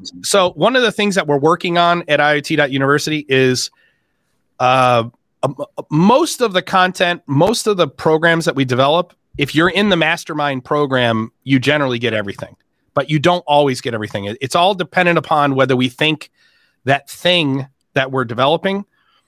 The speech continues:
is a, is technical or non-technical, 'cause mastermind is a non-technical program. If, let's say you're a, you're an accountant who's been brought into digital transformation,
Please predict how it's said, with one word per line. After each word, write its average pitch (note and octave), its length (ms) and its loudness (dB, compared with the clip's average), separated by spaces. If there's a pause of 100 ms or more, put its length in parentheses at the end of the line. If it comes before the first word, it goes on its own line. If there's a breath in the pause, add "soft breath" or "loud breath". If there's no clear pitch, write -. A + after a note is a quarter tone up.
(240)
is C3+ 120 2
a, B2+ 140 0 (120)
is C3 180 -2
technical F3 720 -4
or B2+ 80 -4
non-technical, B2+ 720 -2
'cause A#2+ 180 -6
mastermind F3+ 600 0
is C#3 180 -4
a C3 60 0
non-technical C3+ 760 0
program. A2+ 520 -2
If, A#2 200 -14
let's C#3 200 -4
say E3 160 2
you're D3+ 240 2
a, B2 260 2 (540 soft breath)
you're C#3+ 160 2
an B2 60 0
accountant C3+ 520 -6 (140)
who's B2 340 -8
been B2+ 280 -2
brought C3+ 280 2
into B2+ 220 -6
digital C3 320 -2
transformation, B2+ 800 -2